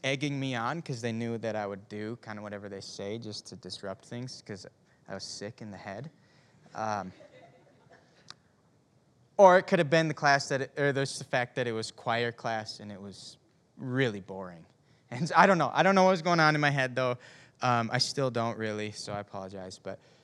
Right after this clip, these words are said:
second grade, and I, and I'm just disrupting the class just about every day. And every day I got talked to by the teacher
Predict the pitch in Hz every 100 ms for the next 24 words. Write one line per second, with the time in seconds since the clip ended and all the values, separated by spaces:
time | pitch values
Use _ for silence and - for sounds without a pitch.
0 | _ _ _ _ _ _ _ _ _ -
1 | 147 139 135 127 127 123 117 120 - 120
2 | 123 127 127 - 110 - 120 110 110 101
3 | 104 - _ _ _ _ _ _ _ _
4 | - 123 120 95 - - 107 113 - 110
5 | 104 107 98 95 98 _ _ _ - 139
6 | 151 170 180 185 160 147 127 - 127 -
7 | - - 110 139 _ _ _ _ _ _
8 | 123 120 117 120 104 - 113